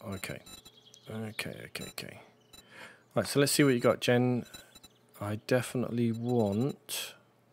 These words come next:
What do I definitely want? Um, how much is... I don't know.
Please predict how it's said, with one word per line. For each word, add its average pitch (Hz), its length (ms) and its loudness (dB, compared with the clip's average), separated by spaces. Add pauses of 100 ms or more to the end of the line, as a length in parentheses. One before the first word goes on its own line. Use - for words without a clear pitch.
What 147 100 2
do 143 100 2
I - 20 0
definitely 135 460 -2
want? 110 420 -6 (1040)
Um, 104 160 -8
how 120 120 -2
much 127 260 -2
is... - 400 -4 (100)
I 139 120 -14
don't 113 160 -14
know. - 80 -18